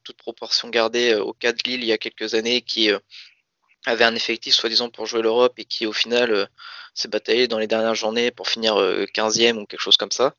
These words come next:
Beaucoup ont vu Lille, euh, descendre, au final, ils ont réussi à se sauver. Attention à nous, quoi. Ça, c'est, on peut se dire, euh, on peut se dire qu'on peut se faire avoir, euh, surtout quand on voit les,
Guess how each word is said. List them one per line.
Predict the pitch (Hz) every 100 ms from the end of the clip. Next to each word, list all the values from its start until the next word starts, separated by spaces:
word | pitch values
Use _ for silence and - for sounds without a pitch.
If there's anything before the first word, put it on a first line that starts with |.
| -
Beaucoup | 131 - 160
ont | 135
vu | 123 127
Lille, | 127 147 127
euh, | 117 117 113 113 113 110 107 - - _ _ _ _ - _ _
descendre, | 110 113 - 147 127
au |
final, | - 127 123
ils |
ont | 110
réussi | 107 110
à |
se | 107
sauver. | 107 117 135
Attention | 113 117 107 113 110
à |
nous, | 127
quoi. | 117 95 101 _ _ _ -
Ça, | - 98 98 101 101 - - - - - -
c'est, | - -
on | 110 104
peut | 120
se | 113
dire, | 131 127
euh, | 113 107 101
on | 101 - _ _ _ _ _
peut | 117
se | 113
dire | 127
qu'on | 120
peut | 110 113
se | -
faire | 113
avoir, | 104 104 117 127 117
euh, | 110 107 107 98
surtout | - - -
quand | - 113
on | 107
voit | 113
les, | 110 104 104